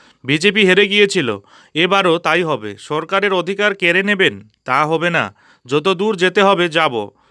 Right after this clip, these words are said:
এই রায় মানছি না, মানব না। আইনে বিভেদ হয় না। কলকাতা হাইকোর্টের বিচারপতিদের উদ্দেশ্যে কটাক্ষ করে মমতা বলেন, "কেউ অবসর নিয়ে বলছেন,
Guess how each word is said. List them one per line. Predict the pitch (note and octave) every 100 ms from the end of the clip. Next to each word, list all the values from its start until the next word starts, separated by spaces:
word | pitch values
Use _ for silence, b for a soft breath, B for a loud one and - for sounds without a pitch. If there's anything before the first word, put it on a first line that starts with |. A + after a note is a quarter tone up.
| _
এই | C#3 F3+
রায় | F3 F3 E3
মানছি | D#3 E3 - G3
না, | D#3+ G#3+ G3
মানব | D3+ E3 D#3+
না। | B2 G2 -
আইনে | B2 C#3+ F#3
বিভেদ | E3+ F3 G3+ F3+
হয় | F3+ D#3+
না। | A2 G#2 _ - B B -
কলকাতা | D3 D#3+ G3+ G3+
হাইকোর্টের | E3+ G3 G#3+ G3 C#3
বিচারপতিদের | B2+ D3+ G3 G3 G3+ G3+ G3+ F3
উদ্দেশ্যে | D#3 D3 G#3 D#3+ C#3+
কটাক্ষ | D#3 D3 G3 A3
করে | G3+ G3+ F#3+
মমতা | F3 E3 F#3 G3
বলেন, | G3+ C#3+ C3+ b b
"কেউ | G3 G#3
অবসর | D#3+ E3 G3 A3
নিয়ে | G#3 G#3+
বলছেন, | G3 G#3+ F#3 D#3+